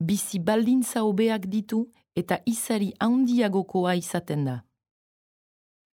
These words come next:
Kontrabandorako, mehatze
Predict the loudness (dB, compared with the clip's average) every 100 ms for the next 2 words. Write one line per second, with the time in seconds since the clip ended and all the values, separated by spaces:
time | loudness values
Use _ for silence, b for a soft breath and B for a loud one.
0 | _ _ _ _ 2 2 2 2 2 2
1 | 2 0 -2 -6 -6 -10 _ _ -2 2
2 | 2 0 -2 -2 0